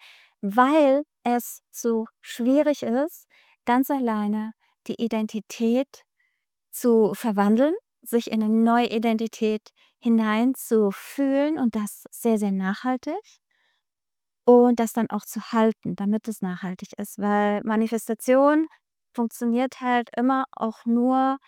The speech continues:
wenn wir es, ja, eine bestimmte Zeit lang tun, in den meisten Fällen. Wenn wir schon sehr geübt sind, sprich,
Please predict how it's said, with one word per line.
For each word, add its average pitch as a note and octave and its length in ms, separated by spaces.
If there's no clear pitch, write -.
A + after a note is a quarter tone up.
wenn A#3 400
wir B3 320
es, - 340
ja, B3+ 260
eine A#3 180
bestimmte B3 540
Zeit A#3 380
lang A3+ 180
tun, G#3+ 420
in A3 80
den G#3+ 200
meisten A3 480
Fällen. G#3 640
Wenn G#3+ 160
wir A3+ 160
schon A3+ 260
sehr A3 220
geübt C4 400
sind, A#3+ 340
sprich, A#3 880